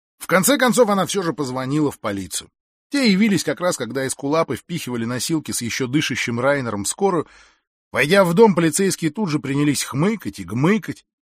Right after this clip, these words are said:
хватать вещи с каминной полки и совать нос под меблировку. И вообще выглядели так, словно им ужасно хотелось поскорее оказаться где-нибудь подальше отсюда. Как правило, полицейские не любят новых дел. И не потому, что все они по жизни раздолбая, а потому что им,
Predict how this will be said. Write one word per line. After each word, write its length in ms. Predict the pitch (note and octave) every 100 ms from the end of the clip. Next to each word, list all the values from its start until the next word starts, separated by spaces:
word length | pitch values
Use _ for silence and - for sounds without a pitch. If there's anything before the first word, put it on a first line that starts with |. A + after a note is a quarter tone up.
| _ -
хватать 380 | - B2+ F3
вещи 300 | D3 F#3+ -
с 60 | -
каминной 460 | B2 C3 C#3 C3 B2
полки 380 | E3 E3+ -
и 80 | G2+
совать 400 | - A2+ D3+ D3
нос 320 | A#2 C3 D#3+
под 160 | - G#2+
меблировку. 800 | A2 B2 A2 A2+ B2+ F3 - A2+ _ _ _ -
И 60 |
вообще 320 | B2+ F3 C#4+
выглядели 480 | B3 B3+ A#3 G3 G3
так, 300 | F3+ - A3+
словно 380 | - G3 F#3+ F3+
им 120 | F3+
ужасно 400 | D#3 D#3+ A3 F#3
хотелось 460 | D#3 D3 F#3 F3+ -
поскорее 480 | C#3 - C#3 F3+ C#3
оказаться 420 | A#2 B2+ D3 G#2+
где-нибудь 400 | G#2+ C3 B2 - _ _
подальше 420 | C3+ D3 B2 -
отсюда. 360 | E2+ - - - _ _ _ _ _ _ _
Как 160 | B2+ A#2
правило, 320 | D3+ D#3 C#3
полицейские 640 | C#3 C3 C#3+ E3 - C3
не 100 | C#3+
любят 280 | A#3+ C3 G2
новых 260 | F#2 F2+
дел. 200 | E2 E2 _ _ _ _ -
И 80 | B2+
не 80 |
потому, 260 | E3 C4 D#4+
что 140 | -
все 200 | A#3 C4
они 140 | B3+ G3
по 140 | G3
жизни 240 | F3+ F#3+ F3+
раздолбая, 760 | F3 C#3 E3 D3+ C3 E2 D#2+
а 60 | G#2
потому 240 | - B3+
что 140 | G#3+ B3
им, 340 | C#4+ C4+ -